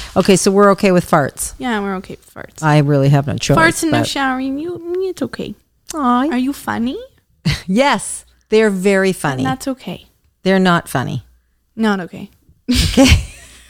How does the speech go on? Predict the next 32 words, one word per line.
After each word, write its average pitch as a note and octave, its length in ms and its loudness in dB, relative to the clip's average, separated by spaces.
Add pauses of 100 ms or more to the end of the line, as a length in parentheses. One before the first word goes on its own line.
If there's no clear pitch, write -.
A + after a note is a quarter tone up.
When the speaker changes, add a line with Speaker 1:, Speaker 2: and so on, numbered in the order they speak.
(1080)
Speaker 2:
You B3+ 80 -2
didn't C4+ 160 0
put B3 140 -6
that G3 160 -2
on G3 100 -6
the G3 60 -8
list. G#3+ 420 0
Speaker 1:
No, E3 180 4
we E3+ 80 2
didn't E3+ 200 0
put F3 140 0
this F3 160 -4
on G3+ 40 0
the G#3 40 4
list. F#3+ 120 0
But G3+ 140 2
before G#3+ 320 4
we, F3+ 160 4
we D#3+ 160 0
do D#3+ 180 2
go, C#3+ 300 -4 (100)
um, D3 320 -2
if - 240 -6
I D3+ 160 2
was D#3+ 160 0
a D3 60 -4
Disney C#3 340 -6
princess, C3 720 -8
what D3+ 180 -2
Disney C#3+ 280 -4
princess - 500 -8
would B2+ 140 -6